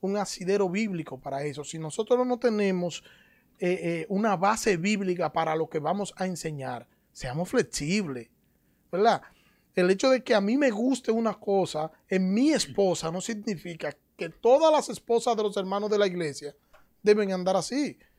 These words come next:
Yo tengo que ser flexible con eso. Ahora, yo debo decir, bueno, a mí, eh, eh, el arroz blanco me gusta sin aceite, pero yo no puedo hacer una ley de eso. Yo no puedo hacer una ley de eso y decirle a los hermanos en la iglesia,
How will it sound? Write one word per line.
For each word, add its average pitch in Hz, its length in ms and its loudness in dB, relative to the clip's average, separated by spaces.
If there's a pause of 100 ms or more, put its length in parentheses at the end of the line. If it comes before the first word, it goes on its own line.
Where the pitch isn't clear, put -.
(240)
Yo 175 140 -2
tengo 339 260 2
que 240 100 4
ser 196 180 2
flexible 165 480 -4
con 143 220 -10
eso. 131 200 -8
Ahora, 196 180 2
yo 175 160 -2
debo 220 200 2
decir, 202 160 -2
bueno, 214 240 -4 (300)
a 190 140 -6
mí, 247 340 -4 (580)
eh, 202 240 -4
eh, 202 180 -4
el 196 160 0
arroz 196 460 -2
blanco 277 480 -2
me 208 120 -6
gusta 208 280 -6
sin 220 200 -12
aceite, 151 600 -10 (760)
pero 208 160 -4
yo 185 140 -4
no 208 100 -4
puedo 196 180 2
hacer 185 220 -2
una 175 160 -2
ley 165 300 0
de 151 220 -2
eso. 247 360 -10 (880)
Yo 175 140 -2
no 202 120 -2
puedo 226 140 2
hacer 220 160 -4
una 226 120 0
ley 220 140 0
de 233 140 2
eso 214 140 -4
y - 20 -6
decirle 208 380 -4
a 214 40 0
los 202 140 -2
hermanos 208 380 -2
en 214 60 -4
la 220 60 0
iglesia, 185 440 -4